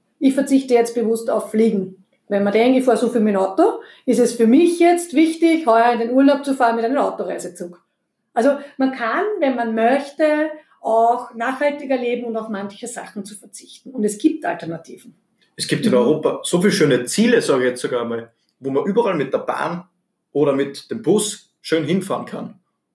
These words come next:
Speaker 2: Was ist einfacher, wie wenn man sich mit der Familie da reinsetzt? Nichts einfacher wie das.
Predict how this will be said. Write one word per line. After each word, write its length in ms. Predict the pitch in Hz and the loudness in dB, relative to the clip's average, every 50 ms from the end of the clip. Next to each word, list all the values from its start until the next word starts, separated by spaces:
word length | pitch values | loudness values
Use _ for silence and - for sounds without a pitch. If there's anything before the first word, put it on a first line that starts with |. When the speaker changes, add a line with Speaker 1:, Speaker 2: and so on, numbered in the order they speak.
| _ _ _ _ _ | _ _ _ _ _
Speaker 2:
Was 180 | - 135 131 | -8 -6 -6
ist 100 | 139 131 | -4 -4
einfacher, 680 | 135 131 147 - - 180 180 185 185 180 180 180 - - | -2 -2 -2 -4 -4 -4 -4 -2 -2 -2 -4 -6 -10 -8
wie 80 | - 123 | -6 -4
wenn 100 | 127 127 | -4 -4
man 60 | 123 | -4
sich 120 | 131 135 | -6 -8
mit 140 | 127 120 117 | -8 -8 -10
der 60 | 120 | -8
Familie 460 | - 139 135 147 147 165 170 175 170 170 | -8 -6 -4 -2 -2 0 0 -2 -2 -4
da 100 | 165 151 | -4 -4
reinsetzt? 580 | 143 127 123 120 127 117 - - - - _ _ _ _ _ _ _ _ _ _ _ _ _ _ _ _ _ _ _ _ _ _ _ _ _ _ - | -4 -4 -6 -6 -8 -10 -10 -12 -18 -20 _ _ _ _ _ _ _ _ _ _ _ _ _ _ _ _ _ _ _ _ _ _ _ _ _ _ -6
Nichts 240 | 139 143 147 147 - | -4 -4 -4 -2 -4
einfacher 340 | 123 135 135 156 156 175 175 | -4 -4 -4 -4 -4 -4 -4
wie 80 | 185 | -4
das. 340 | 180 - - - - - _ | -6 -8 -10 -12 -14 -20 _